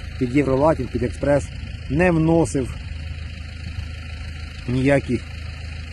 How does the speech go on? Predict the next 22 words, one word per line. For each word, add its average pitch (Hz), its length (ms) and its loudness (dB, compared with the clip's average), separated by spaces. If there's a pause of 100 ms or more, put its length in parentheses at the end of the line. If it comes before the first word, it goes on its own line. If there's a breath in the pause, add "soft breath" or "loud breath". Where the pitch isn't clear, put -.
(300)
страхових 131 600 2
гербіцидів, 127 600 2
ну, 131 120 2
маю 123 260 2
на 120 100 0
увазі 117 320 2
там 113 240 0
євролатінг 135 560 2
чи 123 80 2
експрес. 101 400 -2 (920)
Там 147 300 6
пару, 156 300 6 (320)
пару 165 260 8
полей 160 380 6
при-, 139 200 2
прийшов 143 540 2 (240)
геліантексом 143 760 2
і 123 40 2
більш 131 260 2
нічого 123 300 0
не 117 100 0
робив. 92 340 -2